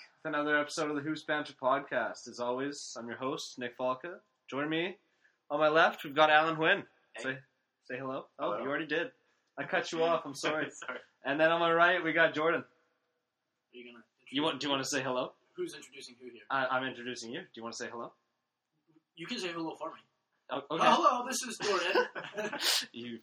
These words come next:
Speaker 1: son of a bitch. All right, well, we're here. Gonna talk first round of the playoffs. Season finally came to a conclusion.
Speaker 3: Good season.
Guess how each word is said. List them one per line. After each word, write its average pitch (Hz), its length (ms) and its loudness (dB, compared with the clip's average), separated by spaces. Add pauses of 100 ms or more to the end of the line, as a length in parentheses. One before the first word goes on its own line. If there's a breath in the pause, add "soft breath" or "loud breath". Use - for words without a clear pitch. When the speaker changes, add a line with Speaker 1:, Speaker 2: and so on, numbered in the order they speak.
Speaker 1:
son - 240 -4
of 104 120 -18
a 104 40 -14
bitch. 101 340 -8
All 156 60 8
right, 160 140 10
well, 165 120 4
we're 185 160 10
here. 185 460 8 (100)
Gonna 160 160 4
talk - 340 6
first 170 240 4
round 156 200 6
of 139 60 -6
the - 80 -2
playoffs. 143 500 4 (320)
Season 151 320 -2
finally 147 300 2
came 147 220 -4
to 147 60 -2
a 139 60 -4
conclusion. 139 600 -4 (380)
Speaker 3:
Good 165 140 -10
season. 165 300 -12